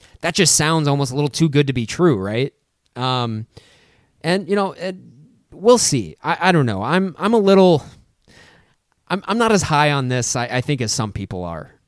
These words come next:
Um, if it, if it means that, if this means that they think Mikey Henderson is awesome and j-, and needs to touch the ball as much as humanly possible, then,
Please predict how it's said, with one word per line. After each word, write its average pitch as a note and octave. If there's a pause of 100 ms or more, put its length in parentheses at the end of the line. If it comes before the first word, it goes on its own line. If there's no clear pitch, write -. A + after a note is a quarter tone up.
Um, G2 (520)
if E3
it, G3
if D#3+
it E3+
means G3
that, D3+ (260)
if D3
this -
means F#3
that C#3
they E3+
think E3+
Mikey C#3
Henderson C#3
is G2+ (120)
awesome F3+
and C3
j-, C#3+
and C3+
needs D3
to A#2+
touch -
the C#3
ball C#3+
as A#2+
much C3+
as C3+
humanly B2+
possible, D3+
then, A#2+